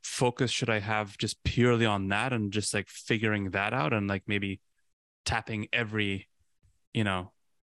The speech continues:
sink faucet that I can in order to bleed out whatever I can, <laughs> you know? Uh, but yeah, I mean, that's kind of, like, my question, because, like, innovation,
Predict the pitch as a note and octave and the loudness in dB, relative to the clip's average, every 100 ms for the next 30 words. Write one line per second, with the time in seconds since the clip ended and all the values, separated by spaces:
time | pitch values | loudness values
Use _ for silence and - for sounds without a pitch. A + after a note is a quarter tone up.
0 | _ _ _ _ _ _ _ - - - | _ _ _ _ _ _ _ -12 -6 0
1 | C3 G#2 - - - A2+ - A2+ G#2 G2+ | 0 0 -6 -10 -2 -2 0 -2 0 0
2 | G2 - A2 G#2 G2+ F#2+ G#2 G2 G#2+ G#2 | 0 -2 -2 0 -2 -2 -4 -2 0 2
3 | G#2 G#2 G2+ G2+ G2 - G#2 C#3 C#3 G#2 | 0 0 0 0 -2 -2 -2 0 0 2
4 | E3 - - - - - - A#2+ A2 G2+ | 0 -2 -10 -8 -8 -8 -2 0 0 -2
5 | G#2 A#2+ - _ _ _ C#3+ C3+ A2+ B2+ | 0 -2 -2 _ _ _ 0 2 2 2
6 | B2 C#3+ - - D3+ C#3 C3 _ _ _ | 2 0 -2 -2 0 2 0 _ _ _
7 | - B2 - C3+ - A#2 A2 A#2 A2+ - | -2 -2 2 0 0 -2 2 2 2 -2
8 | _ _ _ _ _ _ - D#3 D#3+ D3+ | _ _ _ _ _ _ -4 2 4 2
9 | D3 D#3+ D3+ C#3 | 2 2 4 2